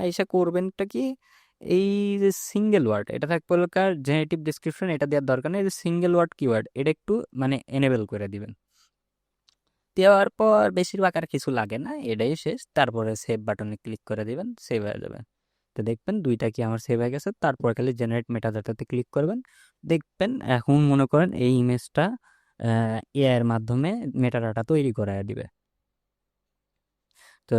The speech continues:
আমরা এখন বসে থাকি কিছুক্ষণ, জেনারেট হতে একটু টাইম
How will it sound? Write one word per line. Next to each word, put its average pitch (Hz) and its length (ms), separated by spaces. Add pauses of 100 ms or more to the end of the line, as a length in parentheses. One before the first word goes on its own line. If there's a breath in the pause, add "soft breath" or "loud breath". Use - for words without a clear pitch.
(180)
আমরা 110 280
এখন 110 500
বসে 110 220
থাকি 113 240
কিছুক্ষণ, 117 440 (180)
জেনারেট 113 440
হতে 110 180
একটু - 160 (120)
টাইম 139 200